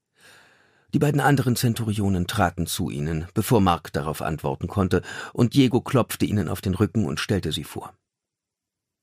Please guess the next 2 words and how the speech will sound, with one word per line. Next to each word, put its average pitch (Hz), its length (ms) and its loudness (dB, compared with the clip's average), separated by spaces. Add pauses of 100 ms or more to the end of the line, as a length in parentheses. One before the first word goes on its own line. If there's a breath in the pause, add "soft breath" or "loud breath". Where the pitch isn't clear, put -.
(540)
„Manuel, 110 880 4
Rayan, 101 840 4